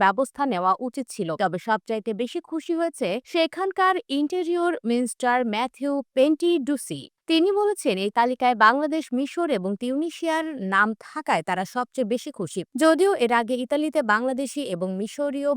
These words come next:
মাইগ্রেন্টদেরকে আলবেনিয়ার ডিটেনশন সেন্টারে পাঠানোর একটি সিদ্ধান্ত আদালত বাতিল করে দিয়েছিল। এর মাধ্যমে কিন্তু, এই পরিকল্পনার মাধ্যমে রোমের ইতালি সরকার মনে করছে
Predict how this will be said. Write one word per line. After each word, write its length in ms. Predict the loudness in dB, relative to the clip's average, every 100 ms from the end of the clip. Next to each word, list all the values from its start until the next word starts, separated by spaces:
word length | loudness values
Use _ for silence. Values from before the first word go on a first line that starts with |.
| 0
মাইগ্রেন্টদেরকে 800 | 0 -2 -2 0 2 2 0 -4 -4 -8 -2 6 6
আলবেনিয়ার 600 | 6 2 0 0 0 0 0 -2
ডিটেনশন 500 | -2 -2 -4 -4 -4 -4
সেন্টারে 380 | -4 -2 -4 -4
পাঠানোর 420 | -4 -4 -6 -4 -4
একটি 160 | -4 -8
সিদ্ধান্ত 400 | -6 -4 -4 -4 -4 0 0
আদালত 320 | 2 0 0 -2
বাতিল 240 | -2 -2 -4
করে 200 | -2 0
দিয়েছিল। 340 | -2 -4 -4 -4 -2 4 4
এর 100 | 4
মাধ্যমে 400 | 2 0 -2 -4 -4
কিন্তু, 240 | -6 -4 -4 -2
এই 140 | -2 0
পরিকল্পনার 640 | -2 0 -4 -4 -4 -2
মাধ্যমে 480 | 0 -2 -4 -4 -2 -2
রোমের 340 | -2 -2 -2 -4 -6
ইতালি 280 | -4 -2 -2 -2
সরকার 300 | -2 0 -2
মনে 220 | -2 -4
করছে 360 | -4 -4 -2 -2